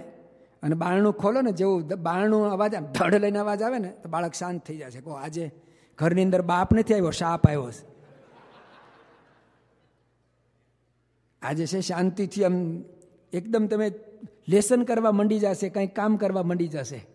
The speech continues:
અને એ પાણી માગ્યા, તમે પાણી માગો ને, એના પહેલાં એમ ગ્લાસ આદર કરશે, "શાંત થઈ જા થોડો ભાઈ." હે? તો બાળક આપણને સમજે છે, પણ આપણે એમને નથી સમજતા. આ તો ભગવાન છે ને.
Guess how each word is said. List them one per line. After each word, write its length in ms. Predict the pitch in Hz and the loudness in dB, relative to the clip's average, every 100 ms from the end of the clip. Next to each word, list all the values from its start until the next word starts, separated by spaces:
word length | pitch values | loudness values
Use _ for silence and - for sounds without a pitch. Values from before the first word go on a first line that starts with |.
| _ _ _ _ _ _ _ _ _ _ _ _ _ _ - | _ _ _ _ _ _ _ _ _ _ _ _ _ _ -4
અને 180 | 180 185 | 0 0
એ 40 | |
પાણી 360 | 180 170 214 202 | -2 0 2 2
માગ્યા, 300 | 202 208 208 | 2 2 2
તમે 360 | - 190 202 | 0 -2 0
પાણી 320 | 190 190 214 | 0 -2 0
માગો 260 | 208 208 233 | 0 0 0
ને, 80 | 202 | 2
એના 120 | 208 | 0
પહેલાં 300 | 202 196 190 | -2 -4 -2
એમ 180 | 185 175 | -2 -2
ગ્લાસ 280 | 170 160 143 | -4 -6 -8
આદર 300 | 156 175 160 | -2 -2 -2
કરશે, 260 | 147 147 | -10 -14
"શાંત 420 | - - 170 180 | -14 -6 -2 -2
થઈ 120 | 202 226 | -2 -4
જા 140 | 143 | -6
થોડો 260 | 156 151 135 | -8 -10 -6
ભાઈ." 220 | 151 165 - - _ _ _ _ _ _ _ 151 | -6 -8 -12 -20 _ _ _ _ _ _ _ -6
હે? 160 | 185 208 - _ _ _ _ _ _ _ _ _ _ _ _ _ _ _ _ _ _ _ | -4 -6 -12 _ _ _ _ _ _ _ _ _ _ _ _ _ _ _ _ _ _ _
તો 340 | 170 165 147 139 | -2 0 -2 -4
બાળક 420 | 131 147 226 240 | -4 0 0 0
આપણને 380 | 196 240 233 254 | -2 2 2 2
સમજે 400 | - 247 233 214 | 2 2 4 4
છે, 120 | 196 | 2
પણ 160 | 170 165 | -4 -4
આપણે 280 | 165 220 | -2 2
એમને 220 | 208 190 185 | 2 2 0
નથી 260 | 185 220 | 0 -2
સમજતા. 480 | 185 175 165 139 147 156 - - _ _ _ _ _ - | -2 -2 -4 -6 -6 -8 -10 -20 _ _ _ _ _ -14
આ 60 | 139 | -12
તો 60 | |
ભગવાન 520 | 120 127 170 170 160 | -10 -4 0 0 0
છે 180 | 143 160 | -6 -10
ને. 100 | 180 | -12